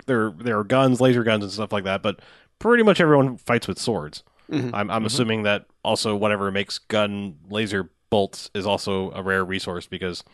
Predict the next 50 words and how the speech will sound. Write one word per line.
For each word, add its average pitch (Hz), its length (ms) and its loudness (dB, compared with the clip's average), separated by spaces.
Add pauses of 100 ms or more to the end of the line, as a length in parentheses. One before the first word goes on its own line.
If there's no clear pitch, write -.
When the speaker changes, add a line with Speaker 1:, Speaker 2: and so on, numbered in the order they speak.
(240)
Speaker 1:
everyone 95 320 -4
just 95 180 -10
resorts 87 440 -6
to 85 240 -12 (380)
sword 98 240 -4
fighting. 82 260 -8 (320)
Speaker 2:
Mm-hmm. 110 200 -6 (300)
Speaker 3:
Yeah. 95 140 -12 (300)
Speaker 2:
Yeah. 175 160 0 (1120)
Speaker 1:
Um, 98 420 -2
so, 127 260 2 (200)
but 127 200 2
Speaker 2:
And, 156 220 0
and 170 180 0
using 226 260 0
their 170 120 4
robots 131 540 2
to 127 80 -8
do 117 140 0
a - 20 -2
lot 104 200 -2
of 101 60 -8
the 107 80 -10
fighting. 107 400 -8
Speaker 1:
Yeah, 180 400 2
I 170 80 2
mean, 170 300 0 (220)
Speaker 3:
It's - 120 -6
basically 277 380 2
like, 131 420 0 (560)
"Hey, 170 120 2
robots, 135 380 4
get 117 320 0
in 131 120 4
there 117 160 0
and 107 120 -2
fight." 107 300 -2
They 107 60 -2
just 131 180 -4
keep - 240 -2
pushing 170 420 0
them 131 160 2
into 120 400 -2
things 110 380 -4
Speaker 2:
Mm-hmm. 117 100 -6
Speaker 3:
'cause 139 80 -2
the 143 100 -4
robots 220 400 2
are 156 80 2
somehow 143 580 4